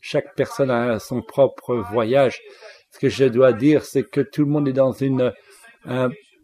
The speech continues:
point différent dans le monde de sanctification. Nous sommes tous sanctifiés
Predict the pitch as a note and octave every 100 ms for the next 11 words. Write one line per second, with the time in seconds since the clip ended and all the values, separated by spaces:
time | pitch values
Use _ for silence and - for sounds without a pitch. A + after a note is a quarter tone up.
0 | - - D#3+ D#3 G#2+ F#2 C#3+ D3 D3+ C#3+
1 | D#3 D3+ A2 C3 C3 B2+ A#2+ C3 B2+ A#2+
2 | B2+ A#2+ - C3+ - B2 C#3+ C3 C3+ -
3 | C3+ A#2+ C3 C3 - C3+ - D3+ D3 -
4 | D3 - D3+ - D#3 D3